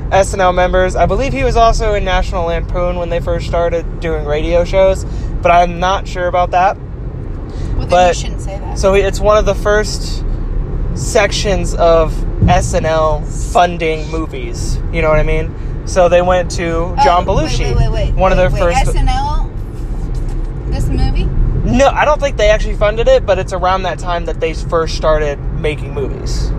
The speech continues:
Speaker 1: 'Cause it's their first round of people making these movies. So they,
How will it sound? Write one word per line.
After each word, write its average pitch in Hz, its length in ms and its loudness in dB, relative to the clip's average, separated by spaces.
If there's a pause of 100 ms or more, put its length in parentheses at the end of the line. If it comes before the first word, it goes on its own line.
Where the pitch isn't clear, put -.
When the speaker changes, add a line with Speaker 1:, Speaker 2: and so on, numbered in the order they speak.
(440)
Speaker 1:
'Cause 190 160 4
it's 185 160 2
their 190 200 6
first 175 380 -2 (160)
round 160 460 0
of 156 100 -4
people 156 340 -6
making 143 400 -4
these 135 160 -4
movies. 156 420 -4
So 160 160 2
they, 151 300 2